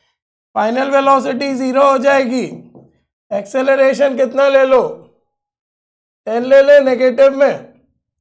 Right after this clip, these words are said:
और डिस्टेंस कितना दिया है, ये भी टेन। तो यू स्क्वायर आ गया एक तरह से टू हंड्रेड, यू स्क्वायर आ गया टू हंड्रेड।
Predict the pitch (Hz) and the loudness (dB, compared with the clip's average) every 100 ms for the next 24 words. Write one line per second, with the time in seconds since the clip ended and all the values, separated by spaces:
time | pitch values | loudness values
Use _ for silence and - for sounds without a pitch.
0 | _ _ _ _ _ - 185 220 226 269 | _ _ _ _ _ -18 -8 -6 -4 -2
1 | 269 269 269 - 269 254 269 269 262 247 | -2 0 -4 -2 -4 -2 0 2 2 2
2 | 233 262 220 233 180 - - _ _ _ | 0 -2 -2 -2 -2 -10 -20 _ _ _
3 | _ _ _ _ _ _ _ _ _ _ | _ _ _ _ _ _ _ _ _ _
4 | _ 202 208 247 269 - 285 285 269 220 | _ -16 -10 -8 -8 -4 0 4 4 4
5 | 247 277 254 262 262 262 226 269 240 277 | 2 0 -2 -4 -4 -2 -2 -6 -6 -2
6 | 277 269 247 208 139 - - - _ _ | 0 2 0 -2 -6 -14 -20 -20 _ _
7 | _ _ _ _ _ _ _ 185 226 262 | _ _ _ _ _ _ _ -14 -10 -10
8 | - 285 277 262 233 254 269 262 269 269 | -2 2 4 4 2 2 0 0 0 2
9 | 269 254 233 - | 2 0 -2 -4